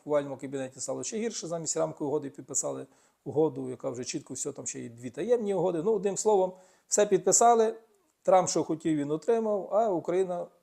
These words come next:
насправді те, ра-, ради чого фактично вся ця історія почалася з цими корисними копалами, нічого з того не вийшло. І воно не може вийти, якщо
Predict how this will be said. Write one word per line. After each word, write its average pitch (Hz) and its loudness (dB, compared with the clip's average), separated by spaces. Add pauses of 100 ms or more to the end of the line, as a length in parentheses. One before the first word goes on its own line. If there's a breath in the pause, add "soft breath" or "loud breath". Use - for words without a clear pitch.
(180)
насправді 160 0
те, 165 6
ра-, 156 -2
ради 156 4
чого 127 0
фактично 139 -10
вся 147 -6
ця - -6 (480 soft breath)
історія 131 2
почалася 135 -4
з - -2
цими 131 -6
корисними 131 -8
копалами, 190 0
нічого 165 -2
з 156 -6
того 135 -6 (100)
не 147 -2
вийшло. 123 -8 (220)
І 190 -2
воно 185 0
не 165 -6
може 131 -4
вийти, 170 -4
якщо 156 -6